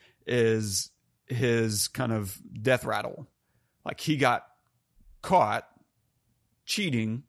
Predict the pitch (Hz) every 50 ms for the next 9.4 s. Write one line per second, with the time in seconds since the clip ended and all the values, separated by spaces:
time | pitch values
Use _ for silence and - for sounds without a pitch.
0 | _ _ _ _ _ _ _ _ _ _ _ _ _ _ - 113 117 139 156 151
1 | - 151 139 - - - 165 165 147 131 120 113 117 131 135 - _ _ _ _
2 | _ _ _ _ _ _ - 123 123 120 117 110 - - - 160 147 143 139 127
3 | 131 131 127 123 120 117 - - - 127 127 113 107 104 123 175 196 - - -
4 | 131 117 110 113 127 135 127 - 143 - 123 131 117 - 127 113 107 123 127 131
5 | 123 101 - 135 143 131 113 107 107 110 117 131 - 120 117 117 123 - - -
6 | - - - - _ - - 113 110 110 117 113 113 117 113 113 113 110 107 104
7 | 117 127 127 123 117 110 127 131 120 113 117 117 113 110 110 107 107 107 107 107
8 | 104 104 98 92 - - 117 123 127 127 135 - - 127 - - 123 123 117 110
9 | - 127 - - 131 135 135 120